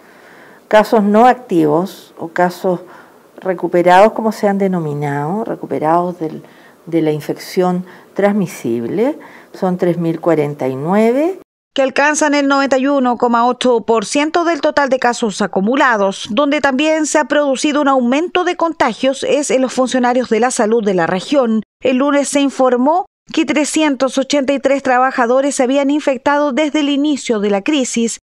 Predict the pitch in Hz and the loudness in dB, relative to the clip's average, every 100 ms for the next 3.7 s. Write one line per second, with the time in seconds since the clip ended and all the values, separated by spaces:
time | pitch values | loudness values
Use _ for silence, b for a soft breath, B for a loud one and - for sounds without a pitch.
0 | _ _ - - 185 214 254 262 - 240 | _ _ -8 -2 0 2 2 2 2 0
1 | 226 - _ 339 330 320 285 311 339 381 | 0 -8 _ -4 0 0 2 2 0 -2
2 | 381 415 - 330 - 320 262 - 185 185 | -2 -4 -2 -2 0 -2 -2 -2 -2 0
3 | 180 185 254 269 302 254 - | 0 0 0 2 0 0 -8